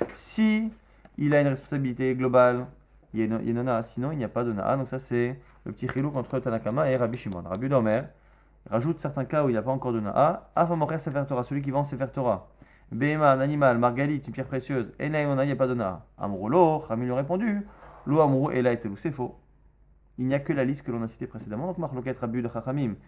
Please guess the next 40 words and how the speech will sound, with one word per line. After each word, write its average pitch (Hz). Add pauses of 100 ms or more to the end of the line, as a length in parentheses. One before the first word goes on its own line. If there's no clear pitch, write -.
(280)
Est-ce -
que 151
la 131
liste, 131 (440)
euh, 107
qu'on 120
a 117
citée 123
était 113
exhaustive 107 (280)
ou -
pas ? - (840)
Maintenant, 143 (100)
<clears throat> -
on 143
revient 160 (360)
au 120
sujet 147
principal 156
de 147
la 131
Mishnah. 104 (260)
Ce 104
sont 143
les 139
quatre 185
cas 147 (260)
sur -
lesquels 139
tout 151
le 165
monde 156
est 139
d'accord 165
qu'il 147
n'y 127
a 117
pas 139
de 131
na'a. 131